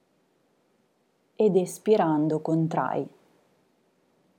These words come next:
Hai visto com'è facile?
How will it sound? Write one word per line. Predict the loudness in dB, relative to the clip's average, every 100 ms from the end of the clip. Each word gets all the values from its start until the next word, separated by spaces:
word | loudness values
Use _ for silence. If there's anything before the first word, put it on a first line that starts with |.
| _ _ _ _ _ _ _ _ _ _ _ _ _ _ _ _ _ _ _ 0
Hai | 2
visto | 4 0 0
com'è | 0 0 0
facile? | 2 0 0 -2 0 0